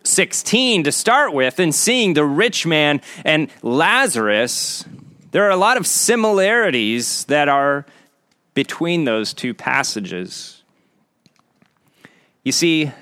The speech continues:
the people of Israel, they thought they were in right standing with God. They went through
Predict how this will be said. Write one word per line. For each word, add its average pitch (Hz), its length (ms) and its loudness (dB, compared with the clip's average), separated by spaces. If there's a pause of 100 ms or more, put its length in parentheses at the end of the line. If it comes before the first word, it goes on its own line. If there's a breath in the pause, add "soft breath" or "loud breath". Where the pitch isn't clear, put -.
(760 loud breath)
the 131 80 -2
people 180 460 -2
of 127 140 -4 (100)
Israel, 104 840 -2 (1160 soft breath)
they 185 120 2
thought 220 300 2
they 170 140 2
were 160 160 2
in 151 100 0
right 160 240 0
standing 190 640 2
with 147 180 -2
God. 208 320 2
They 135 140 2
went 180 260 0
through 190 380 0